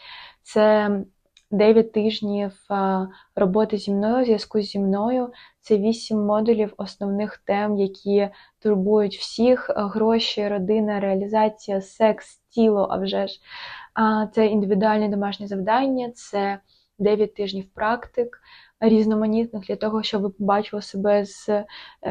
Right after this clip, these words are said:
іншої сторони, з нової сторони, пізнали себе. І це добровільна згода на трансформацію і переродження. Бо коли ви не даєте добровільно на це згоду,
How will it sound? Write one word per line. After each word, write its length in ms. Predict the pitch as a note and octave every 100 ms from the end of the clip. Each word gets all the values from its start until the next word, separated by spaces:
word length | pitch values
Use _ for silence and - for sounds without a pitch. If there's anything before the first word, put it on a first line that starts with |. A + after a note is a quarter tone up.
| G3+
іншої 460 | - A3 A3 A3 G#3
сторони, 520 | - G#3 G3+ G3+ G#3
з 60 |
нової 340 | G#3 G3+ G3+ G3
сторони, 400 | - G3+ G3 F#3+
пізнали 440 | G#3+ G3+ F#3+ F#3
себе. 340 | F#3 G3 G3 G#3 _ - - _ -
І 460 | A3 G#3+ G#3 G#3 G#3
це 380 | - A#3+ B3+ -
добровільна 760 | G3+ G#3+ G#3 G#3+ G#3 C4+ B3+
згода 400 | A3+ G#3 G#3 A3+
на 380 | G#3 G3+ G#3+ A3+ -
трансформацію 760 | G#3 G3 G3+ G3 G#3 A#3 - -
і 80 |
переродження. 720 | F#3+ A3 G#3 F#3 F3+ - F#3 F3
Бо 160 | G#3
коли 220 | G#3+ G#3+
ви 140 | G3+ G3
не 100 | G3
даєте 320 | F#3+ F#3+ F#3+
добровільно 480 | F#3+ F#3 F#3+ D4 F4
на 100 | D#4
це 140 | C#4+
згоду, 460 | C4 C4 B3+ A#3+